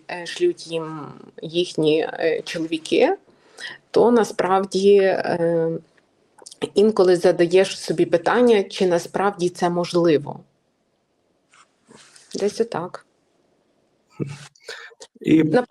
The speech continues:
Speaker 2: порадьте
Speaker 1: напев-,
Speaker 2: ще
Speaker 1: Мгм. Добре.
Speaker 2: Та, порадьте, будь ласка, м, ну, такі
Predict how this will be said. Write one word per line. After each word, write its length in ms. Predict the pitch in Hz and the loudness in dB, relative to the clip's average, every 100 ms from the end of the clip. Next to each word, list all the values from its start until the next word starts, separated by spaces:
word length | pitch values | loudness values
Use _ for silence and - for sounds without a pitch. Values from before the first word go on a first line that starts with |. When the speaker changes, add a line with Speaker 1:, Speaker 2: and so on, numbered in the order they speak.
| - | 2
Speaker 2:
порадьте 340 | 160 202 208 | 4 4 4
Speaker 1:
напев-, 120 | 208 | 2
Speaker 2:
ще 180 | 240 156 - _ _ _ _ _ _ | 2 -2 -6 _ _ _ _ _ _
Speaker 1:
Мгм. 220 | 196 208 285 - _ _ _ _ _ _ _ | -8 -6 -6 -10 _ _ _ _ _ _ _
Добре. 220 | 175 170 110 | 0 0 2
Speaker 2:
Та, 140 | - | -2
порадьте, 440 | - 156 226 233 | 2 2 2 2
будь 180 | 156 151 | 0 4
ласка, 880 | 151 147 151 127 123 117 113 107 104 98 - _ _ _ _ _ _ _ - - | 4 4 2 2 4 4 4 4 4 0 -6 _ _ _ _ _ _ _ -20 -8
м, 260 | 113 107 - - _ - | -2 -2 -2 -12 _ -4
ну, 100 | 123 | 0
такі 280 | 120 117 | -2 2